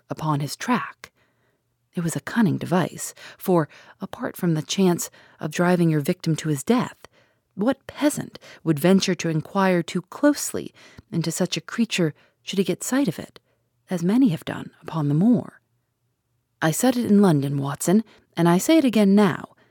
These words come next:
that never yet have we helped to hunt down a more dangerous man than he who is lying yonder. He swept his long arm towards the huge mottled expanse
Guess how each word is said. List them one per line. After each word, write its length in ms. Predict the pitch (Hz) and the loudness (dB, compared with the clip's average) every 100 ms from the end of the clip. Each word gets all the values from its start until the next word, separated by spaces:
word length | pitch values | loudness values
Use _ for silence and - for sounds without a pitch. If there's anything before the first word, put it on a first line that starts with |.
| _ _ _ - | _ _ _ -4
that 220 | 190 - | 0 4
never 320 | 240 302 330 | 4 4 4
yet 340 | 277 226 - - _ _ | 2 2 -2 -6 _ _
have 160 | 180 170 | -8 -6
we 100 | 180 | -4
helped 320 | 214 - - | -4 -4 -6
to 80 | 170 | -4
hunt 260 | 196 - | -2 -2
down 260 | 190 175 170 | 0 2 2
a 40 | |
more 180 | 170 165 | 2 2
dangerous 680 | 143 170 196 190 185 170 - | 0 2 4 4 2 -2 0
man 400 | 165 160 151 143 - - - | 2 2 0 -4 -14 -12 -2
than 160 | 160 | -2
he 340 | 156 233 185 139 - _ | 0 0 0 -2 -14 _
who 120 | 175 | 0
is 120 | 156 | 4
lying 340 | 170 170 151 | 4 6 4
yonder. 580 | 151 196 214 170 113 - _ _ _ _ _ _ _ _ _ | 6 8 8 6 2 -12 _ _ _ _ _ _ _ _ _
He 140 | - | -10
swept 320 | 156 - 147 - | -6 -4 -4 -6
his 120 | 143 | -2
long 300 | 147 143 143 | 0 0 0
arm 420 | 202 165 - - _ - - | 0 0 -2 -10 _ -20 -10
towards 300 | - 147 - | -4 -4 -4
the 80 | 160 | -8
huge 540 | - 202 190 175 - - - | -2 0 2 0 -4 -12 -8
mottled 500 | 160 160 160 160 151 | 0 4 4 2 -2
expanse 840 | 147 - - 226 151 - - - | -4 -6 -2 0 0 -4 -12 -14